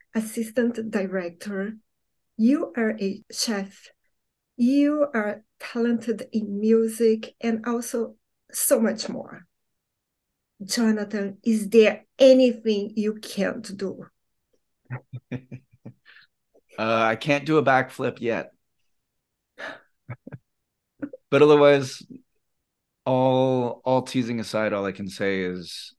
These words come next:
Speaker 2: um, I think I, I spend a lot of time learning and trying to find ways to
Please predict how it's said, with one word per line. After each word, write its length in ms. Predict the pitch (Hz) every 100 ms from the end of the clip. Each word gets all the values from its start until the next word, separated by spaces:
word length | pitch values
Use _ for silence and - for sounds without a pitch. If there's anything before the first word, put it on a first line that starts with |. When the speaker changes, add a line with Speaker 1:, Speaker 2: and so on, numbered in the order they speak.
| _ -
Speaker 2:
um, 560 | 95 92 92 87 85 - _ _ _ _ _ _ _ _ _ _ _ _ _ -
I 140 | 117 117
think 540 | - - 139 131 - _ _ _ _ _ _ _ _ _ _ _ _ _ -
I, 180 | 120 110
I 140 | 123
spend 320 | 127 - 135
a 40 | 127
lot 240 | 120 120
of 140 | 107 - _ _
time 760 | - 110 107 98 98 92 85 _ _ _ _ -
learning 600 | 95 98 90 80 78 78 _ _ _ _ _ _ -
and 160 | 98
trying 320 | 95 - 107 101
to 60 |
find 400 | 95 104 98 92
ways 420 | 92 92 90 82 -
to 600 | - 95 87 85 80